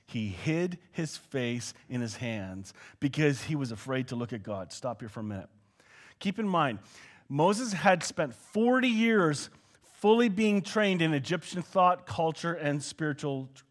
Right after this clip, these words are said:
faith, okay? Their, their, their world. He just spent another forty years in the desert, ri-, you know, doing whatever he's doing, ends up getting married and becomes a shepherd for Jethro. And Jethro is a priest.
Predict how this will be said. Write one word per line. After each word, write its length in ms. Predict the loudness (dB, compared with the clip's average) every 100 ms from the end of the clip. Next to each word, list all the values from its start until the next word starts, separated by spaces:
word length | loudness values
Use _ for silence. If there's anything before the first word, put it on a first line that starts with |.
| -20
faith, 500 | -4 -2 -2 -6 -14 -12
okay? 360 | -2 -2 -2 -8
Their, 220 | -6 -6
their, 300 | -4 -4 -4 -4 -10
their 200 | -6 -4
world. 380 | -2 -2 -4 -8 _ _ -20 -20 -20 -20 _
He 140 | -2 2
just 220 | 2 0
spent 260 | 0 0
another 420 | 0 2 2 2 0
forty 340 | 0 0 0
years 480 | 0 2 2 0 -4
in 160 | -4
the 80 | -2
desert, 440 | 0 2 2 0 -8 -10 -12
ri-, 420 | -4 2 4 2
you 80 | -2
know, 80 | -4 -6
doing 180 | -2 0
whatever 240 | 2 2 2
he's 100 | 0
doing, 360 | 0 2 2
ends 180 | 0 0
up 100 | -4
getting 240 | -4 -2
married 460 | 2 2 2 2 2
and 180 | 0 -4 -8 -20 -14
becomes 300 | -6 -4 -2
a 60 | -4
shepherd 420 | 0 0 0 -6
for 260 | -4 -4 -4
Jethro. 600 | 0 0 2 0 0 -2 -12 -20 -10
And 180 | -4 -2
Jethro 340 | 2 0 2 -4
is 100 | -4
a 40 |
priest. 540 | -4 -2 -2 -4 -10